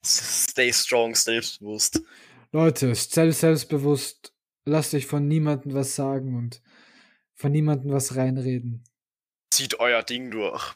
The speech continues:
Speaker 2: Und irgendwann werdet ihr es schaffen. <laughs>
Speaker 1: Wenn ihr dran glaubt, dann könnt ihr alles machen.
Speaker 2: Das stimmt.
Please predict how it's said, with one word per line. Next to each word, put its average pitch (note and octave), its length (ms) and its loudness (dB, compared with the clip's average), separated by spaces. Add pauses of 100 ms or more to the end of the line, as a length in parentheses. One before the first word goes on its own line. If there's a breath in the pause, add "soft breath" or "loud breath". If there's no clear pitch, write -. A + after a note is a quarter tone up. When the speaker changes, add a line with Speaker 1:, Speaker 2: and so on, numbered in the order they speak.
Speaker 2:
Und C3 160 -4
irgendwann D3+ 360 2
werdet C#3+ 200 0
ihr C#3 80 2
es B2 80 -2
schaffen. B2 580 -6 (1080)
<laughs> - 40 -2 (1500 loud breath)
Speaker 1:
Wenn A#2+ 160 -4
ihr B2 100 -2
dran A#2+ 320 0
glaubt, C3+ 400 2
dann B2 120 -2
könnt B2 240 -2
ihr A2 100 4
alles A#2+ 260 2
machen. F#2+ 460 -12
Speaker 2:
Das B2 300 -10
stimmt. - 420 -18